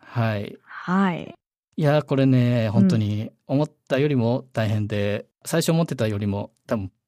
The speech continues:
Speaker 1: 一年ぐらい長くかかった感じでしたね。
Speaker 2: そうですよね。私一番最初に直樹さんとお会いしたのってこの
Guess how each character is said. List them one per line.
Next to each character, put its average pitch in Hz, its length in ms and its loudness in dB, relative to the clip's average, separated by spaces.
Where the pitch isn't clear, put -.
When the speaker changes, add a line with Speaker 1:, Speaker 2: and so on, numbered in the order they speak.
Speaker 1:
一 - 200 -6
年 135 140 6
ぐ 139 80 2
ら 117 80 2
い - 80 -4
長 104 180 -2
く - 200 -18
か 110 100 -4
か 98 60 -4
っ 98 60 -6
た - 180 -12
感 - 140 -12
じ - 80 -12
で - 60 -12
し - 40 -12
た - 100 -12
ね。 175 260 -12
Speaker 2:
そ 403 340 4
う 285 40 10
で 233 100 8
す - 120 -4
よ 180 80 0
ね。 185 80 2
私 202 240 0
一 247 220 0
番 311 160 4
最 302 160 2
初 311 100 0
に 277 80 2
直 285 200 4
樹 - 80 -10
さ 208 120 2
ん 185 60 0
と 180 160 4
お 180 80 4
会 180 100 4
い 185 40 0
し - 80 -6
た 208 140 -2
の 180 100 0
っ 175 40 -10
て 165 140 -4
こ - 240 -2
の 208 320 2